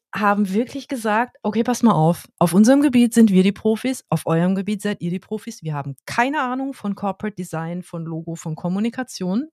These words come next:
aber wir brauchen folgende Dinge.“ Und dann waren wir diejenigen, die entwickelt haben und gesagt haben, „Aus diesen Gesichtspunkten,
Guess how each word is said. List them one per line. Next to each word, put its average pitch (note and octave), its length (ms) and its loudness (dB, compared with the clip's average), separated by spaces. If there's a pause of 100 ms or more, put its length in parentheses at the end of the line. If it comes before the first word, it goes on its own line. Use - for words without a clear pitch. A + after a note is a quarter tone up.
(160)
aber G3+ 320 2
wir G#3+ 100 -2
brauchen E3 380 -4
folgende E3 460 -6
Dinge.“ D#3+ 340 -4 (920)
Und G#3 180 0
dann G3+ 300 4 (260)
waren E3 240 0
wir F#3 280 -2
diejenigen, A3+ 500 0
die G3 120 2
entwickelt F#3 440 0
haben F#3+ 320 2
und F3 160 0
gesagt F3 380 -2
haben, E3+ 320 2
„Aus D#3 280 -4
diesen B3 300 0
Gesichtspunkten, G#3+ 800 -4